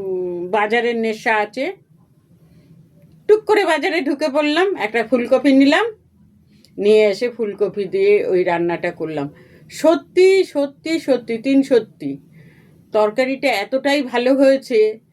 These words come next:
যে সেটা তুমি রুটি দিয়েও খেতে পারো, পরোটা দিয়েও খেতে পারো, যা দিয়ে খাবে তা দিয়েই ভালো লাগবে। তা আমি রাতে আজকে পরোটা করে নিয়েছি, পরোটা দিয়ে খাবো।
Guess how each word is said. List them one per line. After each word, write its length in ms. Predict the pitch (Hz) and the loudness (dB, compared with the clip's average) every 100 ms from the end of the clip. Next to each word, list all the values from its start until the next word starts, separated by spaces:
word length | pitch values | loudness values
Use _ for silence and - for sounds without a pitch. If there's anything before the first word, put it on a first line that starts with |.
| _ - | _ -4
যে 180 | 214 240 | 0 0
সেটা 300 | 269 262 262 | 0 0 -2
তুমি 240 | 269 262 | 0 0
রুটি 300 | 254 247 262 | 0 -4 -4
দিয়েও 280 | 233 269 269 | 0 4 4
খেতে 260 | 285 269 277 | 2 -2 -2
পারো, 280 | 269 247 | -2 -2
পরোটা 440 | 214 208 214 214 240 | -2 0 0 0 -2
দিয়েও 340 | 233 262 269 | 0 2 2
খেতে 300 | 269 262 269 | 2 -2 0
পারো, 440 | 262 269 233 160 - _ _ _ _ _ - | 0 0 0 -4 -8 _ _ _ _ _ -10
যা 260 | 202 262 277 | -2 -2 -2
দিয়ে 240 | 285 302 | -2 -4
খাবে 260 | 302 320 320 | -2 -2 -2
তা 220 | 269 214 | -2 -4
দিয়েই 320 | 214 247 240 | -2 0 0
ভালো 320 | 220 196 180 175 | 0 -4 -2 -2
লাগবে। 440 | 156 139 147 123 - _ _ _ _ - _ _ _ _ _ _ _ _ - - _ _ | -2 -6 -10 -14 -16 _ _ _ _ -20 _ _ _ _ _ _ _ _ -20 -20 _ _
তা 100 | 208 | -2
আমি 180 | 208 226 | 0 0
রাতে 320 | 220 196 240 | -2 -4 -4
আজকে 300 | 226 220 233 | -6 -4 -6
পরোটা 420 | 220 190 190 220 | -4 -4 -4 -4
করে 260 | 214 214 208 | 0 2 2
নিয়েছি, 600 | 208 214 220 277 381 427 - - | 2 0 -2 -2 -2 -4 -10 -8
পরোটা 380 | 175 165 170 190 | -4 -4 -2 -4
দিয়ে 260 | 180 190 190 | -2 -2 -2
খাবো। 440 | 190 175 233 415 | -6 -2 -2 -2